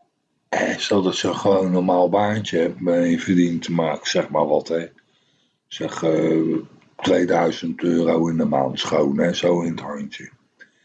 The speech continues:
En stel je vrouw, die doet er nog wel bij, die verdient zeg maar ook zoiets. Zeg nou, die verdient ook tweeduizend, dan heb je vierduizend euro in de maand. Dan moet je tien kinderen mee voeden. En nog een vrouw en jezelf. Dus t-,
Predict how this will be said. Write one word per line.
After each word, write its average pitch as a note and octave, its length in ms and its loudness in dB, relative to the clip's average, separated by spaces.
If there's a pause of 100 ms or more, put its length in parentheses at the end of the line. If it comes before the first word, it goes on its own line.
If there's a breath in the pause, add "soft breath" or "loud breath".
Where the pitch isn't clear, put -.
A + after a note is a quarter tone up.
(520 soft breath)
En G2 140 -4
stel F#2+ 260 0
je F2 140 4
vrouw, - 320 0
die F2+ 160 2
doet F2 180 -4
er F2+ 80 0
nog F2 160 4
wel D#2+ 160 4
bij, D#2+ 260 0
die D#2 140 -6
verdient D2 360 -8
zeg - 220 -4
maar D2+ 120 -4
ook D#2 220 0
zoiets. D#2+ 440 0
Zeg G2 200 -4
nou, F2+ 200 -2
die F2 140 -6
verdient E2+ 360 -2
ook D2+ 200 0
tweeduizend, C#2+ 680 0
dan D#2 120 0
heb C#2+ 140 -6
je D#2 100 -6
vierduizend E2+ 720 -2
euro D#2+ 320 0
in D#2 60 -10
de D2+ 80 -8
maand. C#2 480 -6 (800 soft breath)
Dan G2 160 -2
moet G2 200 6
je G#2 120 4
tien G#2+ 260 4
kinderen G#2+ 500 2
mee E2 220 2
voeden. E2 500 0 (120)
En G#2 180 2
nog G2 180 0
een D#2 120 -2
vrouw F2 340 0
en F#2+ 120 -2
jezelf. F2 540 -2 (560)
Dus - 220 -10 (140)
t-, - 200 -6